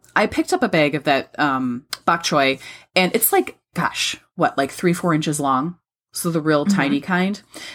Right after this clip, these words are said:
Speaker 1: Anyway, you just cut those in half, and then I get a skillet going on pretty high heat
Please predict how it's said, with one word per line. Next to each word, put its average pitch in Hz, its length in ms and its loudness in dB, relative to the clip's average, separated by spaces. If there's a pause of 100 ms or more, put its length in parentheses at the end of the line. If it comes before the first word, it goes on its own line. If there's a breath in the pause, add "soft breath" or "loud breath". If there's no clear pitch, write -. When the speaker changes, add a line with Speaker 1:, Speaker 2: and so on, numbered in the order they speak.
(120)
Speaker 1:
Anyway, 233 280 4
you 185 80 4
just - 420 -2
cut 359 300 0
those 320 220 4
in 202 80 0
half, 127 560 -2 (440 loud breath)
and 202 140 2
then 185 180 2
I 185 160 2
get 220 140 0
a 151 320 2
skillet 214 480 0
going 147 320 0
on 143 100 -4
pretty 349 240 2
high 349 140 2
heat - 540 -4